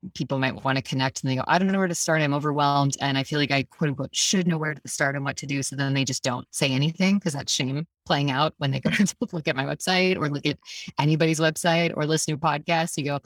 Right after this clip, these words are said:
"I don't know where to start. I don't know if it's helpful. Okay, I'm gonna just put it away." And so I think my invitation to people is to go to my website. If something resonated, email me and let me help navigate that conversation for people of kind of where to begin, what to do, and kind of go from there.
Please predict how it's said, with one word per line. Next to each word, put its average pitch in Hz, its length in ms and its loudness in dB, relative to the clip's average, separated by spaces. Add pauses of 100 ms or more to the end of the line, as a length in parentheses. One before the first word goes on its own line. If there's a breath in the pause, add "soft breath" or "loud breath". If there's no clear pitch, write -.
(320 loud breath)
"I 180 80 4
don't 190 100 6
know 185 60 4
where 170 100 4
to 165 60 0
start. 165 260 2
I 151 40 2
don't 151 100 2
know 151 80 2
if 151 60 2
it's 139 100 -2
helpful. 147 300 0
Okay, 147 180 0
I'm 147 80 0
gonna 147 140 -2
just - 180 -6
put 147 120 -2
it 131 80 -4
away." 131 380 -2
And 156 160 0
so 147 120 4
I 135 100 2
think 143 320 -2 (580)
my 143 460 2
invitation 135 580 -2
to - 160 -4
people 131 240 -2
is 135 180 -2
to 147 80 -2
go 135 160 0
to 135 80 0
my 131 160 -2
website. 123 520 -2 (100)
If 139 140 0
something 135 360 0
resonated, 127 580 -2 (160)
email 139 320 0
me 170 320 0
and 139 240 -2
let 127 120 -4
me 139 120 0
help 127 240 -4
navigate 131 500 -2
that 98 140 -2
conversation 131 640 -4
for 113 140 -10
people 131 380 -4
of - 280 -2 (280)
kind 147 180 0
of 139 120 -8
where 135 260 -2
to 127 80 -4
begin, 131 440 0
what 131 180 -8
to 143 100 -2
do, 131 320 -4
and 131 340 -4 (440)
kind 143 120 2
of 131 60 -2
go 78 100 -6
from 120 180 -6
there. 60 240 -4